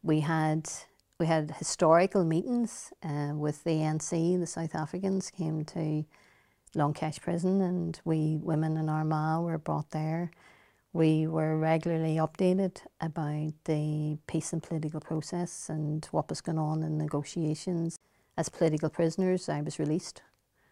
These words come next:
under the terms of the Good Friday Agreement. My husband, who I married in jail, it's another story, um, he had subsequently, uh, been released after me. Uh, Jack Straw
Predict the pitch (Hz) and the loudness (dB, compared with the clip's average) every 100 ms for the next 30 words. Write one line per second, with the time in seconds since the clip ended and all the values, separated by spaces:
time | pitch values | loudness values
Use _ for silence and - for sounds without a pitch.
0 | _ _ 175 147 156 170 170 - 165 160 | _ _ -2 -2 -2 -4 -4 -4 -4 -2
1 | 170 - 170 160 151 - 156 156 147 156 | -4 -6 -6 -4 -4 -4 -4 -2 -2 -2
2 | 151 151 151 - 151 147 156 - 170 160 | -2 -2 -4 -4 -4 -4 -6 -4 -6 -4
3 | 180 160 151 151 151 156 147 147 151 156 | -6 -4 -2 -2 -4 -4 -6 -4 -4 -2
4 | 170 170 165 - 139 147 151 - 165 170 | -2 -4 -8 -8 -6 -6 -6 -6 -6 -6
5 | - - - _ - 160 156 156 156 156 | -14 -20 -20 _ -2 2 2 2 0 -2
6 | 156 165 - - 165 160 175 180 - - | -2 -4 -8 -2 2 2 0 -4 -6 -16
7 | - - - 156 - - 196 190 202 190 | -16 -4 -2 -2 -2 -2 -2 0 -2 -2
8 | - _ _ - 156 156 156 156 156 156 | -6 _ _ -4 -2 -2 -2 -2 -2 -2
9 | 156 151 - - - - 151 - 175 175 | -2 -4 -8 -16 -12 -8 -6 -4 -2 0
10 | 170 170 - _ _ _ _ _ - 160 | 0 0 -4 _ _ _ _ _ -8 -6
11 | 160 147 - - 156 151 156 | -2 -4 -6 -4 2 4 4